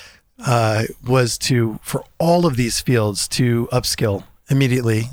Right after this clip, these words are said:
get your chops together, understand A I. And this was the interesting thing.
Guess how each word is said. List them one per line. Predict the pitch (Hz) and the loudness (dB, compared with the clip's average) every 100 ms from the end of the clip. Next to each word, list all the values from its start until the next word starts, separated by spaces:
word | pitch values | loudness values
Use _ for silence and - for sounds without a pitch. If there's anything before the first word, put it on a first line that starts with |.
| - _ | -14 _
get | 139 120 | -2 0
your | 135 | 0
chops | 147 131 - | 2 0 0
together, | 135 127 127 127 | 0 2 2 2
understand | 123 127 - 135 127 | 2 0 0 2 2
A | 127 | 2
I. | 120 120 120 - - - | 2 2 0 -4 -18 -6
And | 135 131 127 - | 0 0 -2 -2
this | 175 - | 0 0
was | 143 | 0
the | 135 | 0
interesting | 139 - 120 | 0 0 0
thing. | 107 104 | 0 -4